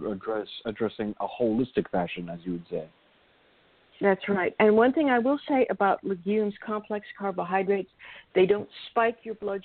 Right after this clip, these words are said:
Speaker 2: sugar, which means
Speaker 1: Mm-hmm.
Speaker 2: uh, you don't crave more food to stave off that sugar crash.
Speaker 1: Mm-hmm.
Speaker 2: One reason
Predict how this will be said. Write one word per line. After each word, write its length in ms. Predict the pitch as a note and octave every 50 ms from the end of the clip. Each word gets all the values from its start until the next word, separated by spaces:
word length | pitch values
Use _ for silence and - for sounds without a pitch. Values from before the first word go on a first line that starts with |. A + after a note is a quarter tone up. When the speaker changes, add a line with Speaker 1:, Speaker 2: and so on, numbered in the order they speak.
| - -
Speaker 2:
sugar, 300 | - G#3 - G#3 G#3 G3+ _ _ _ _ _ _ _ -
which 160 | F#3+ G3 G3+ - -
means 460 | G3+ G3+ G3+ G3+ G3+ G3 G3 G3+ F#3+ - - -
Speaker 1:
Mm-hmm. 260 | - G3+ G3 G3 G3 F#3+ F#3 - F#3+ _ -
Speaker 2:
uh, 500 | F3+ F3+ F3 F3 F3 F3 F3 F3 F3 E3 - _ _ _ _ _
you 180 | - F#3 F#3+ G3
don't 300 | E3+ G#3+ G#4 G#4 - - _ _ _ _ _ _ _ -
crave 680 | - - - A#3+ A#3 A3+ A3+ A3 G#3+ G#3+ G#3+ G3 F#3+ - _ -
more 420 | F#3+ G3 G3+ G3+ G3+ G3+ G3 G3 F#3+ _ _
food 460 | - A#3 A3+ A3 G#3 G3+ G3+ F3+ F3 - _ _ _ _ _ - -
to 220 | F#3 F3 E3+ F3 F#3 - - -
stave 300 | G#3+ G3 F#3 F#3 E3+ F3+
off 240 | F3 E3+ E3 E3 - _ _ _ _ _ _ _
that 160 | - F3+ - - - - -
sugar 220 | - C4+ G#3 F#3 D#3+
crash. 340 | - - D#3+ D3 A#2+ A#2
Speaker 1:
Mm-hmm. 420 | A#2+ A#2 A2+ G#2+ A2 A2+ G#2+ G2+ F#2 F2 _ _ _ _ _ - - _ _ _ _ _ _ _ _ _
Speaker 2:
One 220 | - E3+ F3+ F#3 F#3+
reason 380 | F#3+ F#3+ G3 F#3+ - F#3 F3